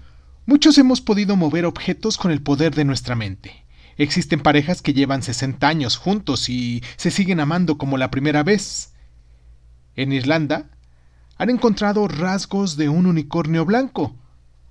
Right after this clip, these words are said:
Conozco personas cercanas que se han ganado la lotería, claro. Entonces, ¿quién es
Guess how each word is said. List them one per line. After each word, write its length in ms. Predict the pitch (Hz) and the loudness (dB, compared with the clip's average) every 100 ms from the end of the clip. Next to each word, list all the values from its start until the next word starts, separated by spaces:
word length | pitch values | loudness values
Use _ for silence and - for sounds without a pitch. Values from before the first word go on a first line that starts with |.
| - - - | -20 -20 -14
Conozco 440 | 131 139 143 151 | -6 -4 -4 -2
personas 400 | 151 143 165 151 | -2 -2 0 -2
cercanas 560 | 147 123 147 135 151 160 | -2 -4 -2 -2 -2 -4
que 460 | - 117 101 58 - | -6 -8 -8 -14 -16
se 220 | - 120 | -8 -4
han 120 | 120 | -4
ganado 340 | 113 113 117 110 | -4 -4 -4 -6
la 120 | 104 | -6
lotería, 560 | 101 120 139 196 110 | -6 -4 -2 -2 -2
claro. 340 | - 170 151 - - - - - - - _ _ _ - - | 0 2 2 -2 -14 -20 -20 -20 -20 -20 _ _ _ -20 -6
Entonces, 580 | 220 208 285 - 269 - | 0 4 4 6 2 2
¿quién 520 | - 240 254 262 294 - - | 0 4 4 2 -6 -14 -2
es 460 | 202 202 - - | 0 2 -2 -12